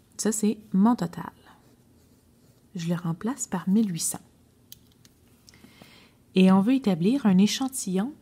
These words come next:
de cent vingt employés. Ça, c'est mon nombre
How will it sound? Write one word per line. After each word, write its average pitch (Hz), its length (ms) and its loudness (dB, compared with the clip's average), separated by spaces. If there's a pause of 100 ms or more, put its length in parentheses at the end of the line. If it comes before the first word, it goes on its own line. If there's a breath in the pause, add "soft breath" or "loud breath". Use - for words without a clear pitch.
(160)
de 175 160 -2
cent 262 420 0
vingt 220 260 0 (280)
employés. 175 560 -2 (560)
Ça, - 160 -2
c'est 208 160 0
mon 180 220 4
nombre 185 600 0